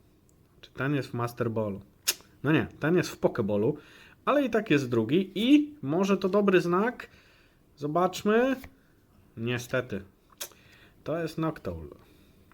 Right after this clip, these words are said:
Fakt, że drugi i do Trapagosa do deku jak najbardziej, ale no...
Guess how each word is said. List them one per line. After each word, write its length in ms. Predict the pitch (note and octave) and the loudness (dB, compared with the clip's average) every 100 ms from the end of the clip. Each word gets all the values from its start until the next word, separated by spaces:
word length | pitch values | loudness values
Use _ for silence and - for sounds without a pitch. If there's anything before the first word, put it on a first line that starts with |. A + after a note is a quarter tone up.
| - - | -20 -6
Fakt, 280 | G#3 A3 D#3 | 0 2 2
że 100 | C3+ | 2
drugi 680 | B2+ A#2 G2 G2+ G#2+ - A2 | 2 2 2 -2 -2 -4 -6
i 120 | G#2+ | -4
do 240 | A2+ A2+ | -2 -2
Trapagosa 680 | A2 A2+ A2 A2 A2 A2 G#2 | -2 -4 -2 -4 -4 -6 -4
do 120 | A2 | -4
deku 360 | G#2+ G#2+ A2+ G#2+ | -4 -4 -4 -4
jak 180 | G2+ A2+ | -4 -6
najbardziej, 500 | G2+ G2+ G2 A2 A2 | -6 -6 -6 -8 -8
ale 300 | G2 A2+ A#2+ | -8 -10 -8
no... 260 | B2+ C3 | -10 -10